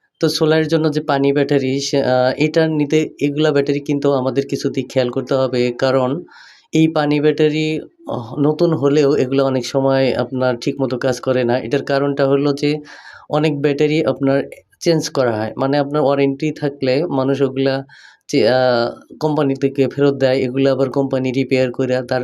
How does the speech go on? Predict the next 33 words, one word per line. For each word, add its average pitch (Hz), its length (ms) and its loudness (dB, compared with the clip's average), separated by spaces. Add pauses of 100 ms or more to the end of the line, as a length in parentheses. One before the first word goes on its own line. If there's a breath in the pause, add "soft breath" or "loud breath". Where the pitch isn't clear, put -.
আহ, 127 360 -2
যদি 135 240 0
লোকটা 139 360 -2
নিজের 147 340 2
হয় 131 140 0
তাহলে 127 360 0
তা 131 260 -2
ওই 135 260 0
ব্যাটারিটা 131 520 0
চে-, - 300 -8
চেঞ্জ 127 200 -2
করে 131 140 0
নতুন 135 280 -2
ব্যাটারি 127 260 0
দিয়ে 139 200 2
দেয়, 135 200 -2 (420 loud breath)
আর 147 80 2
ওটা 156 160 4
রিপেয়ার 151 440 2
করে 147 280 4
ওটা 143 200 2
নতুন 143 300 0
হিসাবে 135 360 0
আবার 135 260 0
অন্য 135 280 0
কারো 127 200 -4
কাছে 127 320 -2
আপনার 127 320 -4 (360 loud breath)
বিক্রি 147 320 -2
করে। 135 260 0 (580 loud breath)
তো 170 100 4
যারা, 151 300 2
আহ, 143 460 0